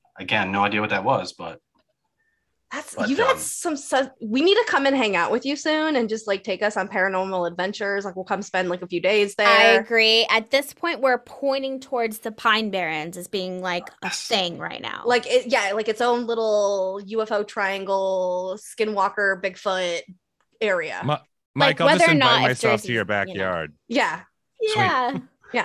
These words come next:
Speaker 1: Sweet.
Speaker 2: perfect,
Speaker 3: We'll bring our own
Speaker 2: perfect.
Speaker 3: tents.
Speaker 2: Yeah, exactly.
Speaker 1: Yeah, I actually, I actually did an episode of not, not my current podcast, The Bunker, but the, the, the one I had
Speaker 2: The
Speaker 1: before
Speaker 2: old
Speaker 1: this,
Speaker 2: one, yeah.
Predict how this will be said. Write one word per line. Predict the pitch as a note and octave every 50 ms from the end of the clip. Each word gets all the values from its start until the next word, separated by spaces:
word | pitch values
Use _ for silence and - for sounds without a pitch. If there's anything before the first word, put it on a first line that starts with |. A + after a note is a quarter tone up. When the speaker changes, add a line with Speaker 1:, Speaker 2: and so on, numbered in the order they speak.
| - -
Speaker 1:
Sweet. | - - B3+ G#3+
Speaker 2:
perfect, | F#3+ - -
Speaker 3:
We'll | -
bring | - G4+ B3 E4
our | D#4 C4+
own | C4 C4+
Speaker 2:
perfect. | C4 -
Speaker 3:
tents. | B3+ A#3+ A3+ G#3 A3 - _ _ - -
Speaker 2:
Yeah, | C4+ D#4+ F4 C4 G3+
exactly. | G3+ - C4+ A#3+ B3+ - - - F#2 B2+ - - _ _ _ _ _
Speaker 1:
Yeah, | - G3 G3+
I | G#3+
actually, | B3 B3 - - F#3 E3+
I | E3 F#3+ G#3+
actually | A3 G#3+ - - E3 D3
did | C3 - F3 D3+
an | C3
episode | B2+ C#3+ D3+ - C#3+ - - D3 B2 A#2
of | A2+ A2 G#2 G#2+
not, | A#2+ C3+ C#3+ D#3 D3+ - D3
not | C#3 C3+ C3+ D#3+ E3
my | C#3+
current | C3 C3 - C#3 C3+ B2
podcast, | B2+ A#2+ A2+ - A#2 A2 -
The | -
Bunker, | G2 A#2+ B2 B2+ B2 G#2+
but | F#2+ G2+ G2
the, | - G2+ F#2+ - _ _
the, | G#2 G2+ F#2+ - - G#2+
the | G2 G2+ G2
one | G2+ G#2 A2 A#2+
I | B2
had | A#2 B2 A2
Speaker 2:
The | F#2 -
Speaker 1:
before | - - A#3
Speaker 2:
old | - - C4+
Speaker 1:
this, | A3+
Speaker 2:
one, | A3 G3 G3
yeah. | G#3 A3 G3 E3+ E3+ F#3